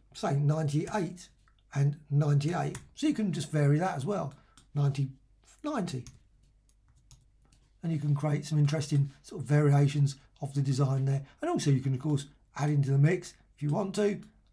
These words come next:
a nice bit of angle as well. Well, hope you found this tutorial of interest. Always adding new tutorials about Illustrator, Photoshop, Affinity Photo, Affinity Designer, and all those.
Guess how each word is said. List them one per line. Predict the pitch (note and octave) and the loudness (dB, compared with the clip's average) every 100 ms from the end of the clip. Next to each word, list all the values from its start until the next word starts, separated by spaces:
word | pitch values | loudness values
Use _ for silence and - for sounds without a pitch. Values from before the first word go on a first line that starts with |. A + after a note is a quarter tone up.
| - | -4
a | |
nice | C#3 C#3 | 0 0
bit | - C#3 | 0 -2
of | C#3 - _ _ - _ _ _ _ _ _ _ _ _ _ _ _ _ _ _ - - | -2 -4 _ _ -20 _ _ _ _ _ _ _ _ _ _ _ _ _ _ _ -16 0
angle | C#3 C3+ C#3+ - | 2 2 0 -2
as | - C3 | -8 -8
well. | D3 - - _ _ _ _ _ _ - | -8 -8 -14 _ _ _ _ _ _ -2
Well, | A#3+ - - - | -2 -2 -12 -2
hope | A3+ | -2
you | G#3+ | 4
found | G#3+ | 4
this | E3 | 4
tutorial | E3+ D3+ D3 | 0 4 6
of | C#3+ | 8
interest. | D3 D#3 G#3 - - _ _ | 6 4 2 0 -18 _ _
Always | G3+ F3+ | 4 6
adding | D#3 D#3 | 6 4
new | E3+ | 2
tutorials | C#3+ C#3+ D#3 D#3 | 0 -2 0 -2
about | C#3 D3 A3 | -2 -4 0
Illustrator, | G#3+ - F3+ F3 F#3 | -2 2 2 2 0
Photoshop, | F3+ G#3+ F#3 D3 F#3 G3 - - - | 0 2 2 2 0 0 -6 -20 -18
Affinity | - F#3 E3 | 0 0 2
Photo, | D3 E3+ E3 | 2 0 0
Affinity | C#3+ F3 C#3+ | -2 -2 -2
Designer, | C#3 D3+ D3+ - | 0 2 2 0
and | D#3 | -4
all | E3 D3 | 0 2
those. | E3 F#3 | 4 2